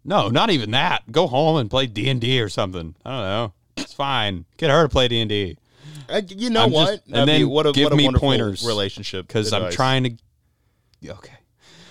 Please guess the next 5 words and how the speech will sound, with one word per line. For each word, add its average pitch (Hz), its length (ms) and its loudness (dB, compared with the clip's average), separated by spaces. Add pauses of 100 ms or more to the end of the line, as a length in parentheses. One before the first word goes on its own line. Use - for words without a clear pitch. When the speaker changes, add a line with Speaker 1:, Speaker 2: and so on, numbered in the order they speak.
(840)
Speaker 2:
So 131 440 -4
if, 123 440 -8
if 110 280 -6
it 113 100 -4
was 101 320 -10